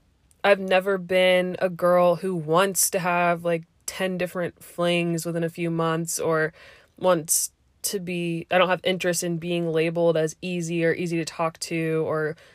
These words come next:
easy to be around in the sense that, like, I would want to be with anyone. But I'm not sorry for my personality, I guess is what I'm trying to say. I'm not sorry that I've taken so many chances or,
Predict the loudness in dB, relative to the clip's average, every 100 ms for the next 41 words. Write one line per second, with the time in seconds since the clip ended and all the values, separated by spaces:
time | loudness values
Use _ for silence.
0 | -18 -8 -6 -4 -4 0 2 4 2 0
1 | 0 -4 -8 -12 -8 -6 -2 0 -2 -4
2 | -6 -2 -2 -4 -4 -4 -4 -8 -12 _
3 | _ _ -6 -6 -6 -4 -4 -2 -2 -2
4 | -2 -4 -6 -10 _ _ _ -20 _ _
5 | _ _ _ _ _ _ _ 4 8 8
6 | 4 -2 -8 -6 -10 -16 _ _ _ _
7 | _ 2 2 2 0 0 0 -2 0 2
8 | 2 2 -2 -2 -2 -4 -6 -4 -4 -4
9 | -6 -8 -10 -6 -4 -4 -4 -4 -4 -4
10 | -2 2 4 4 2 -4 -20 -20 -6 0
11 | 0 0 2 4 6 6 4 2 2 -4
12 | -4 -4 -4 -4 -6 -6 -4 -2 -2 2
13 | 4 6 6 2 0 0 2 2 -2